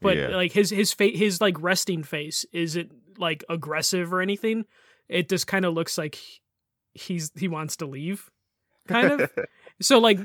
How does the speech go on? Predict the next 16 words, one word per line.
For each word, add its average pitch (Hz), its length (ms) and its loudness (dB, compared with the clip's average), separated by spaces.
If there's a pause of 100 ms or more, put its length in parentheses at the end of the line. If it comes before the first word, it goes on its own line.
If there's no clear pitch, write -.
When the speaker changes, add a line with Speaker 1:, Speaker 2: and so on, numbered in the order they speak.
Speaker 1:
when 208 260 6
he 208 200 4
was 233 180 4
struggling 185 500 2
coming 175 320 -2
back, 165 300 0
I 160 60 -4
was 151 100 -6
like, 156 160 -10
"Oh, 170 180 0
shit, - 260 -4
this 156 140 -6
isn't 170 240 -4
a 156 60 -6
good 143 200 -8
sign." 160 420 -2